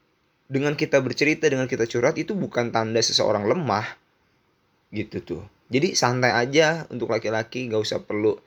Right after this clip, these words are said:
insecure atau apa-apa. Itu alasan kenapa lebih banyak cewek yang ngisi di podcast gua daripada cowok.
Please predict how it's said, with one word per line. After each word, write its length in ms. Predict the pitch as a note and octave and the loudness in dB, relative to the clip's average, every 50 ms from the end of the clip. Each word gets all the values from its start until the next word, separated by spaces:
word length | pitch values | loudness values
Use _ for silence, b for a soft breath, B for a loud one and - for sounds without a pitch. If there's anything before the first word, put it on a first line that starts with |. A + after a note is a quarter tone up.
| b b b b b | b b b b b
insecure 920 | C3 B2 - - - - - - - - A2+ A2+ A2+ A#2 A#2 A#2 A#2 A2+ | -4 -2 -2 -4 -6 -6 -8 -10 -8 -4 0 2 4 4 4 4 4 2
atau 240 | G2+ G2+ G2+ G2+ F#2+ | 0 -2 -2 -2 -2
apa-apa. 480 | G2 E2+ E2+ G2 F#2+ F#2+ - - G2 A2 - B B B B B B | -2 -4 -4 -6 -8 -8 -10 -14 -16 -16 -16 B B B B B B
Itu 200 | C3+ C3+ D#3+ D3 | 2 4 6 6
alasan 320 | B2+ B2 A#2+ B2 A#2+ A#2+ | 6 6 4 2 0 -2
kenapa 320 | A2+ A#2 A2 A2 - - A#2 | -2 -2 -4 -4 -4 -4 -4
lebih 200 | A#2+ A2+ A2+ A2+ | -4 -2 -4 -4
banyak 200 | A2 A2 G#2+ G#2 | -4 -4 -4 -4
cewek 400 | - G#2 G#2 G#2 A2+ A#2 A2+ G#2+ | -2 -2 0 2 2 2 2 0
yang 80 | G#2+ | -2
ngisi 320 | G#2 G#2 - - A2+ F#2+ G2 | -4 -4 -2 -2 -4 -4 -4
di 160 | G2+ G#2 G2+ G2+ G2 | -4 -4 -4 -4 -6
podcast 400 | - G2 G2+ G2+ - G2+ - - | -6 -6 -6 -4 -4 -4 -4 -2
gua 120 | - G#2+ G#2+ | -4 -2 0
daripada 400 | G#2+ G#2 G2+ - F2+ F#2 F#2 F#2 | 0 -2 -2 -2 -6 -6 -8 -8
cowok. 400 | - - F#2+ F#2 F#2+ F2+ - | -6 -6 -4 -4 -4 -4 -6